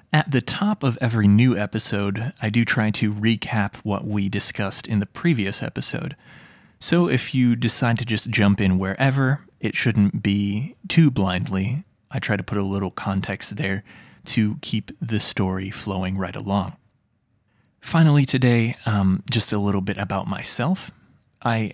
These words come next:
have a bachelor's degree in history, and then I picked up a J D after that. So right now, by day, I'm working as a somewhat reluctant attorney, and then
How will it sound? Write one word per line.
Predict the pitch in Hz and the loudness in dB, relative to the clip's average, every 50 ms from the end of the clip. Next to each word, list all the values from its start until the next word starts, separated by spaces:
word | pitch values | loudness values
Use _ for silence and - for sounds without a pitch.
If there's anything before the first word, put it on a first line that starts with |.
| - | -8
have | - - - 190 196 190 175 | -10 -6 -4 -4 -4 -2 -2
a | - 131 | -4 -4
bachelor's | 110 107 113 113 117 117 - - 107 107 104 98 - | -2 0 0 0 0 0 -2 -2 -2 -2 -2 -2 -4
degree | - 104 98 101 104 101 101 | -4 -4 -4 -2 -2 -2 -2
in | 95 104 101 101 | -2 0 -2 0
history, | - - 98 - - - 101 101 104 - _ - - - - - - - - _ | 0 -2 -4 -4 -2 -2 0 0 0 -2 _ -12 -20 -20 -20 -20 -20 -20 -14 _
and | - 110 110 | 4 6 6
then | 110 107 | 6 6
I | - 104 101 | 4 2 0
picked | - - 107 98 - - | -2 -2 -6 -6 -4 -4
up | 101 95 - - _ - | -6 -6 -6 -8 _ -6
a | 110 101 95 92 95 - | -2 -2 -2 -2 -2 -4
J | - 113 113 104 95 92 | -4 -2 0 2 2 2
D | 92 98 143 107 104 104 104 113 - - | 0 0 0 0 2 2 0 0 -2 -2
after | 117 107 101 - - 92 98 | -2 -2 -2 -2 -4 -6 -4
that. | 98 117 127 160 147 147 160 - - - _ _ _ _ _ | -2 0 0 0 0 0 -2 -4 -10 -20 _ _ _ _ _
So | - - - 104 92 90 95 92 - | -8 -2 0 0 0 0 0 -2 -2
right | - 110 101 95 - | -2 -2 -2 -2 0
now, | - 113 123 127 131 131 131 - _ - - - - _ _ _ _ _ _ | 2 2 4 4 4 2 0 -4 _ -20 -20 -20 -20 _ _ _ _ _ _
by | - 98 95 | -6 -6 -4
day, | 98 98 135 156 165 160 160 160 143 190 - | 0 2 4 4 6 6 4 4 2 0 -4
I'm | - 113 104 101 101 98 98 | -2 2 4 6 6 6 4
working | 101 98 92 - - 98 95 90 | 4 0 0 0 2 2 2 2
as | - 104 98 95 95 95 95 - - - - - - _ _ _ _ _ - | 0 -2 -2 0 -2 -2 -4 -4 -6 -8 -10 -12 -16 _ _ _ _ _ -4
a | 117 110 107 104 101 | -2 0 0 -2 -2
somewhat | - - - 110 107 101 98 95 - - | -4 0 2 4 4 4 4 2 0 -2
reluctant | 107 101 95 95 92 - - 104 95 101 - - | -2 0 0 -2 -2 -4 -6 -6 -6 -6 -6 -10
attorney, | 117 - - - 165 160 131 110 117 147 - _ _ _ _ _ _ _ _ _ | -12 -12 -4 -2 0 2 2 2 2 0 -2 _ _ _ _ _ _ _ _ _
and | - 120 104 101 | 0 2 4 6
then | 98 95 95 98 | 6 6 4 4